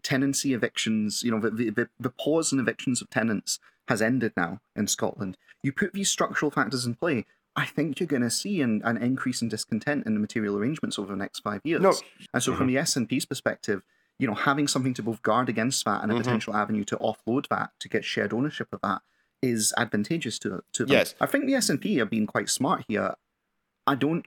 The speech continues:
Speaker 1: actually really see, I re-, I don't, I don't buy the whole "this is gonna change people's arithmetic when it comes to first vote, second vote." I really don't get that.
Speaker 2: Okay, hang on. Two different things going on at the same time. I just, the, the, the, the, the pessimism that I think is a bit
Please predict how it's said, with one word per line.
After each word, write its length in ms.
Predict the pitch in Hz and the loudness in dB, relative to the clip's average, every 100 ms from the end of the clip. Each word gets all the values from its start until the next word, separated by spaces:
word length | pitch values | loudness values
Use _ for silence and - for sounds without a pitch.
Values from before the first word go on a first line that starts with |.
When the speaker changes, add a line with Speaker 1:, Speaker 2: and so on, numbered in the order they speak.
| - | -2
Speaker 1:
actually 480 | 143 - - 131 | -2 0 0 0
really 260 | 113 120 120 | 0 0 0
see, 440 | 110 - 123 113 107 _ _ _ _ | 0 0 0 0 -2 _ _ _ _
I 60 | 151 | 2
re-, 180 | 143 156 | 2 0
I 100 | 147 | 0
don't, 220 | 170 - | 0 0
I 60 | 139 | 0
don't 180 | 160 151 | 0 2
buy 220 | 113 151 | 2 2
the 100 | 131 | 0
whole 160 | 131 110 | 0 0
"this 160 | 113 | 0
is 60 | 120 | -2
gonna 160 | 113 | 0
change 260 | 107 113 110 | 0 0 -2
people's 280 | 113 110 104 | -2 -4 -2
arithmetic 420 | 104 - 139 - | -4 -4 -4 -4
when 100 | 110 | -4
it 40 | 104 | -4
comes 240 | 110 104 | -2 -4
to 200 | - 107 101 _ _ | -2 -2 -2 _ _
first 240 | 110 107 - | -2 0 -2
vote, 160 | 107 | -2
second 300 | 107 120 135 | -2 -2 -2
vote." 180 | 123 107 | 0 -2
I 60 | 113 | -2
really 200 | 117 131 | -2 -2
don't 160 | 117 98 | -2 0
get 180 | 110 101 | -2 -2
that. 160 | 90 - _ - | -8 -12 _ 0
Speaker 2:
Okay, 360 | 127 135 92 - - _ - | 4 6 2 0 -20 _ -8
hang 260 | - 143 127 | 4 6 8
on. 200 | 92 80 | 4 0
Two 160 | - 135 | 0 4
different 260 | 131 117 104 | 2 0 -4
things 200 | 110 101 | -4 2
going 160 | 107 | 4
on 80 | 95 | 4
at 60 | 90 | 0
the 40 | |
same 220 | 90 92 | 0 0
time. 220 | 85 76 64 | 2 -2 2
I 120 | 107 | 2
just, 240 | 113 123 - _ | 2 0 -4 _
the, 100 | 107 | -8
the, 180 | 95 107 | -2 -4
the, 320 | - 107 78 - | -2 -4 -4 -4
the, 180 | 104 87 - | -2 -2 -6
the 80 | - | -6
pessimism 580 | - 135 127 131 123 123 | 2 4 4 2 0 2
that 100 | 113 | 6
I 60 | 113 | 6
think 220 | 123 110 | 4 0
is 80 | 104 | -2
a 60 | |
bit 240 | 95 104 | 0 0